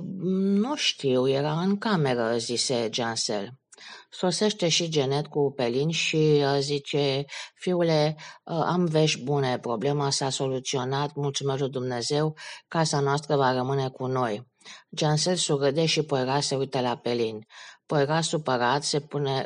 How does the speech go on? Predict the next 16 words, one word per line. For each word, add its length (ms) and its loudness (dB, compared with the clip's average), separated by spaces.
se 160 -2
ridică 360 -2
în 120 0
picioare 440 0
și 160 -4
spune 320 -4
mamei 360 -2
sale: 520 -4
„Ce 220 2
ai 160 4
făcut 400 -2
fără 260 -4
să 180 -2
mă 100 -4
întreb, 360 -4
mamă?” 560 -4